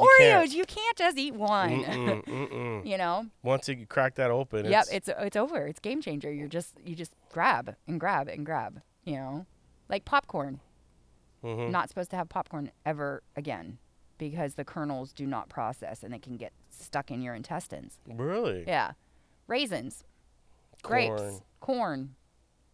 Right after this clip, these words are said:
Speaker 1: I can have corn, but it has to be steamed or cooked. I can't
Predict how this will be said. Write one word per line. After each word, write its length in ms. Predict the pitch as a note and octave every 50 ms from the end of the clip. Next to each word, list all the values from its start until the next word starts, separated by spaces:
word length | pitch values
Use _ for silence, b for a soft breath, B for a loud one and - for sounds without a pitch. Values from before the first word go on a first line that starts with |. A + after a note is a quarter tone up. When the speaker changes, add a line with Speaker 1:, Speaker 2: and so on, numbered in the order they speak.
| _ _ _ _ _ _ -
Speaker 1:
I 100 | G#3 C4+
can 120 | B3+ C4 A3
have 200 | A3+ A#3 A3+ -
corn, 360 | - B3 B3 A#3+ B3+ C4+ C4
but 140 | - G3+ E3
it 60 | G3
has 160 | G#3 G3 -
to 40 | -
be 100 | F#3 F3+
steamed 680 | - - - - - F#3+ F#3+ G3+ A3 B3 C4+ D4 - - - - - _ _ _ _ _
or 120 | - F#3+ E3+
cooked. 380 | - - - A#3+ - - - -
I 80 | - E3+
can't 300 | D3+ G3+ F#3+ C#3 -